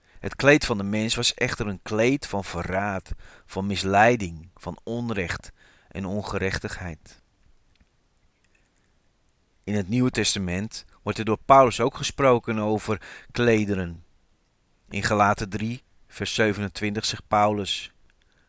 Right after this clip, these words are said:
"Want gij allen die in Christus gedoopt zijt, hebt u met Christus bekleed." In Colossensen drie, vers vijf tot en met tien, komen beide klederen duidelijk naar voren.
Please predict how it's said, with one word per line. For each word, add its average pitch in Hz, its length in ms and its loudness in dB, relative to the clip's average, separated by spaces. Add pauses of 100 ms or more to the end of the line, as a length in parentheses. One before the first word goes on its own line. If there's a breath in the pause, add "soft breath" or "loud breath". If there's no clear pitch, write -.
(100)
"Want - 160 -4
gij 165 280 4
allen 170 400 4
die 113 180 -2
in 107 80 0
Christus - 460 0
gedoopt 107 460 -2
zijt, 98 480 -4 (340 soft breath)
hebt - 320 2
u 170 220 -2
met - 220 -10
Christus - 560 -4
bekleed." 90 640 -10 (1400)
In 98 140 -12
Colossensen 110 720 0
drie, 113 280 -4
vers - 200 -2
vijf 113 260 4
tot - 140 -10
en 104 60 -6
met 104 160 -4
tien, 131 400 -6
komen 147 300 -4
beide 160 320 6
klederen 87 540 -4
duidelijk 85 320 -4
naar 85 120 -10
voren. 80 520 -12